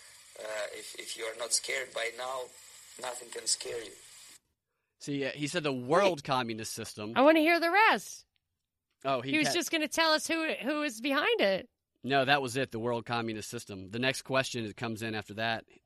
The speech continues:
Speaker 2: is
Speaker 3: Oh, 'cause
Speaker 2: he
Speaker 3: I just bought a book called The Andropov File. I don't even know why, but
Speaker 2: Yeah.
Speaker 3: I think it's what he's talking
Speaker 2: There's
Speaker 3: about.
Speaker 2: a longer version of this interview. It's, like, an hour, and there's also, like, an hour and a half video of him teaching some of these tactics,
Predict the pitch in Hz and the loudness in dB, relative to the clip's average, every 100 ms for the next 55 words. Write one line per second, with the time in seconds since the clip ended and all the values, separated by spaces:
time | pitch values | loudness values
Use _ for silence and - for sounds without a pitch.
0 | _ - 220 233 214 165 220 226 339 359 | _ 4 10 12 12 10 6 8 8 8
1 | 370 - 254 277 214 240 247 226 175 190 | 2 4 4 6 4 0 2 2 2 4
2 | 185 170 185 214 208 170 156 190 175 175 | 2 4 4 4 4 2 2 0 2 2
3 | 160 214 240 214 202 202 190 208 208 190 | 0 2 2 2 2 2 2 4 4 4
4 | 190 175 - 185 196 220 208 202 - 202 | 2 0 2 0 0 2 0 0 0 -2
5 | 208 - 208 233 - 165 240 208 143 175 | -2 -2 -4 -4 0 0 2 2 4 4
6 | 175 143 127 139 143 135 117 107 120 127 | 4 0 0 0 0 -4 -4 -6 -2 -2
7 | 131 151 147 120 107 104 113 131 117 123 | -2 -4 -4 -4 -4 0 0 2 -2 -2
8 | 127 101 123 127 131 117 107 104 98 110 | -2 -2 -2 -2 -2 -2 -2 -6 -4 -2
9 | 113 107 107 107 117 - - _ _ _ | -2 -4 -4 -4 -4 -8 -20 _ _ _
10 | 113 120 127 123 117 123 110 - 117 - | -8 -4 -2 -2 -2 -6 -6 -6 -6 -4
11 | 135 131 135 131 127 131 - 127 127 143 | -4 -4 -6 -6 -4 -6 -4 -4 -4 -10
12 | - | -12